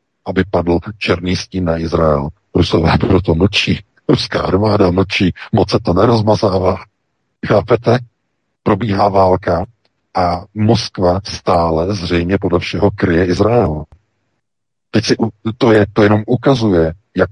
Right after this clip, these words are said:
obrovsky kontroluje ruský židovský kongres Kreml. Jak nedovolí, aby jakákoliv informace, která by ohrozila Izrael nebo jeho jméno, a-, aby, aby vyšlo ven, není dovoleno. Proto musí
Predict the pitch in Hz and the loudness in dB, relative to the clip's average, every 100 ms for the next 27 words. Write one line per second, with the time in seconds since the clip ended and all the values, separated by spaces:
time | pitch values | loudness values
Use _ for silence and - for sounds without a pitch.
0 | - 131 117 - 147 143 - - 156 - | -4 -4 0 0 2 2 0 -4 -4 0
1 | 117 113 113 110 90 87 95 - 98 98 | 0 0 0 2 2 0 -2 -2 0 0
2 | 95 101 - 92 90 87 - 110 104 73 | 0 -2 -2 2 2 2 0 0 -2 -6
3 | _ _ _ 107 110 117 131 135 170 143 | _ _ _ 0 4 4 4 4 2 2
4 | 135 110 90 85 - - - 104 117 120 | 2 2 0 -4 -8 -8 -4 -2 0 0
5 | 123 139 139 131 127 117 110 123 120 117 | 0 -2 0 0 0 -2 -4 -2 -2 -4
6 | 110 - 104 107 98 101 95 98 95 95 | -6 -2 0 2 0 0 2 2 2 -2
7 | - - 101 107 117 101 92 90 90 80 | -10 -4 -2 2 4 4 2 0 0 0
8 | 92 90 90 104 98 - - - - - | 0 2 2 2 0 -2 -10 -8 -8 -6
9 | 95 - 92 95 92 - 87 90 107 95 | -4 -2 0 0 2 2 2 2 0 0
10 | 95 101 98 113 156 143 104 76 - _ | 0 2 2 2 2 2 -2 -4 -10 _
11 | _ _ _ _ - _ _ _ _ _ | _ _ _ _ -20 _ _ _ _ _
12 | 147 131 - 117 113 - - 107 147 - | 0 2 2 2 0 -8 -6 0 0 0
13 | - 123 95 | -2 0 0